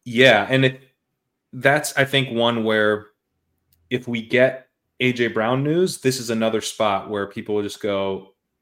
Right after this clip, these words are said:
"Okay, I have A J Brown. That makes me not only feel better about A J Brown, it makes me feel better about playing Mike Evans on the other side. There's,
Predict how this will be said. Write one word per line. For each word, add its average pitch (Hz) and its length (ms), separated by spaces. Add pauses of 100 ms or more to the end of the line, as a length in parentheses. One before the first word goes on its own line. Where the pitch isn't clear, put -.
(180)
"Okay, 123 240
I 110 100
have 123 160
A 117 100
J 110 140
Brown. 98 560 (800)
That 123 220
makes 131 240
me 117 80
not 120 200
only 123 120
feel 120 160
better 113 160
about 107 220
A 110 40
J 104 120
Brown, 110 260
it 110 40
makes 117 200
me 147 80
feel 143 180
better 110 200
about 104 240
playing 101 220
Mike 98 200
Evans 101 220
on 92 100
the 87 80
other 87 100
side. 117 460 (480)
There's, 95 160